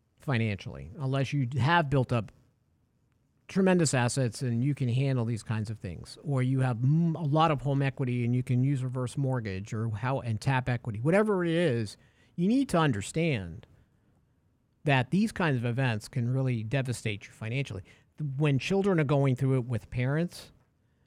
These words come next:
it really op-, it's, it's a light bulb that goes off for them to say, "You know,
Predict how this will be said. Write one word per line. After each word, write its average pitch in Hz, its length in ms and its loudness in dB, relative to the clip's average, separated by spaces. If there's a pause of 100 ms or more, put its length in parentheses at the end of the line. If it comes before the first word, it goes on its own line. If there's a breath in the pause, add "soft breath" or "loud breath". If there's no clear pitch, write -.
(120)
it 151 160 4
really 165 320 4
op-, 147 280 0
it's, 165 280 -2
it's 143 220 -2
a 143 40 0
light 147 360 2
bulb 117 300 2
that 117 160 0
goes 120 260 -2
off 135 320 -2
for 123 100 -8
them 113 460 -4
to 135 100 -6
say, 117 180 -8
"You 120 140 -4
know, 165 340 -2